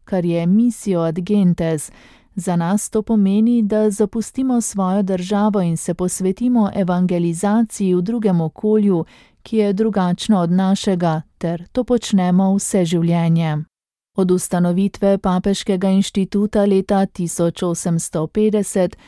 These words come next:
se je svet, v katerem so misionarji poklicani delovati, zelo spremenil. Postal je bolj kompleksen in spremembe so hitrejše.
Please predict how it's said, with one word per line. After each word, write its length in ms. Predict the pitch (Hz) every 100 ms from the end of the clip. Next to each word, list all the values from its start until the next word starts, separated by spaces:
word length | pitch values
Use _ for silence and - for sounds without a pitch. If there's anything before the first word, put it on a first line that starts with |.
| - _ -
se 260 | - 214
je 100 | 202
svet, 500 | 202 196 202 220 -
v 100 | 226
katerem 460 | 214 214 214 214 214
so 180 | - 196
misionarji 640 | 190 - 202 190 170 185
poklicani 680 | - 190 220 240 - 214 190
delovati, 800 | 170 165 165 185 208 214 226 208 -
zelo 380 | 214 226 165
spremenil. 800 | 160 - 180 175 175 170 170 160 165 _ _ _ _
Postal 440 | 220 - 202 202
je 100 | 214
bolj 200 | 196 202
kompleksen 880 | - 185 214 202 208 - 190 170 -
in 280 | 185 185 185
spremembe 600 | - - 208 226 226 196
so 180 | - 175
hitrejše. 800 | 208 185 202 185 160 - 156